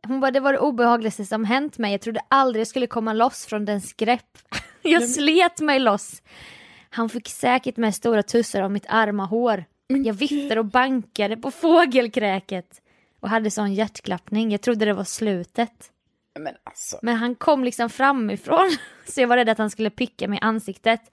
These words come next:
Speaker 1: och göra mig blind, typ.
Speaker 2: Nej, men alltså.
Speaker 1: Nej, men alltså. Nu är jag så rädd för kråkor. Jag ser ju dem ju överallt, för att det är ju en ganska vanlig
Speaker 2: Ja. Och vi bara
Speaker 1: fågel, va?
Speaker 2: vi spär på det här nu, liksom.
Speaker 1: Ja, men det,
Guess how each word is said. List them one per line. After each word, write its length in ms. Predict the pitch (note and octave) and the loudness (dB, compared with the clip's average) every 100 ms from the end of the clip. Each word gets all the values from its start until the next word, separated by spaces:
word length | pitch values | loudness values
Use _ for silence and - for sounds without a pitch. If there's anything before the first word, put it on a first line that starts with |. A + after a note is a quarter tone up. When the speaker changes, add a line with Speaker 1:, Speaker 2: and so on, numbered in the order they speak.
| - | -20
Speaker 1:
och 160 | - G#3+ | -4 2
göra 200 | A3 G3 | 2 2
mig 140 | G3 | -2
blind, 440 | F#3+ G#3 A#3+ B3+ A3 | -2 0 0 0 -4
typ. 260 | - - - - | -10 -12 -18 -6
Speaker 2:
Nej, 300 | G#3 F#3 C3 | -4 -4 -6
men 220 | E3+ D#3 | -10 -10
alltså. 300 | - - - - - _ _ _ _ _ _ - | -10 -12 -12 -16 -20 _ _ _ _ _ _ -6
Speaker 1:
Nej, 180 | C4 C4 | -2 0
men 140 | B3 | 0
alltså. 320 | A3+ A3+ G#3+ - _ _ _ _ _ _ _ _ _ _ _ _ _ _ B3 | 0 2 0 -2 _ _ _ _ _ _ _ _ _ _ _ _ _ _ -6
Nu 340 | B3 C4 C#4 | 0 2 4
är 120 | A#3+ | 4
jag 160 | G#3+ G#3+ | 2 -2
så 240 | - A#3 | -2 -2
rädd 160 | G#3+ G3+ | -2 -4
för 100 | G#3 | -6
kråkor. 480 | - A3 G3+ G#3 A3 | -2 -2 -2 -2 0
Jag 100 | G#3 | 0
ser 220 | C4+ A3 | 0 0
ju 60 | G#3+ | 2
dem 160 | A#3+ | 2
ju 60 | B3+ | 2
överallt, 560 | G#3+ F#3+ G3+ A3+ A3 | 2 2 2 2 0
för 120 | - G#3 | -6 -6
att 60 | |
det 60 | G#3+ | -2
är 40 | |
ju 60 | G#3+ | -2
en 80 | A3+ | 0
ganska 240 | A3 G#3+ | -2 -2
vanlig 460 | G#3+ G#3 F#3+ G#3+ G#3+ - | -2 -2 -2 -4 -6 -4
Speaker 2:
Ja. 340 | F#3 F3+ F3 - _ _ _ | -2 -2 -6 -12 _ _ _
Och 180 | G3+ G3+ | 0 2
vi 120 | G3+ | 4
bara 200 | A3 G#3+ | 4 2
Speaker 1:
fågel, 140 | G#3+ | -2
va? 100 | G#3 A3+ _ _ | -4 -6 _ _
Speaker 2:
vi 200 | F#3+ G#3+ | -2 0
spär 340 | - - F#3 | 0 0 0
på 460 | F3+ - A#3 E3+ D#3 | 0 0 0 0 0
det 80 | E3+ | 2
här 180 | A#3+ A3 | 2 2
nu, 220 | G3+ - - | 0 -2 -8
liksom. 420 | - F3 - E3+ - _ _ _ - | -8 -6 -6 -8 -14 _ _ _ -6
Speaker 1:
Ja, 180 | C4 D#4 | 0 0
men 160 | D4 | 2
det, 220 | B3+ C4 | 2 2